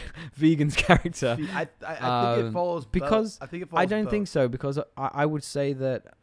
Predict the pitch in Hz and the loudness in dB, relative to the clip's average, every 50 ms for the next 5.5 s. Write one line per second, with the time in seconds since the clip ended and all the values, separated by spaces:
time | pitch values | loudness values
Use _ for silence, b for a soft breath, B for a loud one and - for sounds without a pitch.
0 | _ _ - - 120 117 117 113 110 110 110 110 104 104 101 101 143 143 139 - | _ _ -12 -10 -8 -6 -6 -6 -6 -6 -4 -4 -4 -4 -4 -4 -6 -8 -8 -10
1 | - - - 151 131 131 151 160 165 170 170 156 135 135 135 139 139 123 123 120 | -12 -12 -12 -10 -6 -2 0 2 4 4 2 2 2 0 0 0 0 -2 -2 -2
2 | 120 120 123 123 117 107 104 110 107 95 92 90 - - 95 92 98 117 - b | -2 -2 -2 -2 -2 -2 -4 -4 -4 -4 -4 -4 -6 -8 -8 -8 -8 -10 -14 b
3 | b b b b b b _ - 147 139 143 139 147 151 139 127 - 143 139 143 | b b b b b b _ -2 0 2 2 4 4 2 2 2 0 -2 0 0
4 | 139 - 139 131 120 120 107 110 110 117 120 - - 117 107 98 92 95 92 92 | -2 -2 -4 -4 -2 -4 -4 -4 -2 -4 -4 -4 -2 -2 -2 -2 -2 -4 -4 -6
5 | 90 98 95 95 98 90 73 65 - | -6 -6 -6 -6 -6 -8 -10 -14 -18